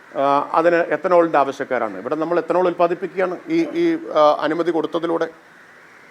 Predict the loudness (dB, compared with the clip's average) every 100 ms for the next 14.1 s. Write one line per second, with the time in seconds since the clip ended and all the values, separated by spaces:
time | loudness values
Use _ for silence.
0 | -20 -20 -20 -20 -20 -6 0 4 6 6
1 | 6 4 4 2 4 4 2 0 -6 -10
2 | -20 -20 _ -20 -20 -20 -20 -20 -20 -20
3 | -20 -20 -20 -20 -20 -20 -20 -4 4 4
4 | 4 0 0 0 0 -2 -2 -2 -4 -4
5 | -6 -2 -2 -2 -6 -4 -2 -2 -4 -8
6 | -10 -18 -20 -20 -20 -20 -20 -20 -20 -20
7 | -20 -20 -20 -20 -20 -20 -20 -20 -20 -20
8 | -20 -2 2 4 8 6 6 2 0 -2
9 | -2 0 4 6 6 2 -8 -14 -10 -10
10 | -6 -4 0 4 4 2 -8 -20 -8 0
11 | 2 2 -2 -14 -20 -20 -20 -8 0 2
12 | 2 2 0 -6 -4 -4 -4 -6 -6 -6
13 | -4 -8 -8 -8 -8 -6 -4 -4 -4 -4
14 | -6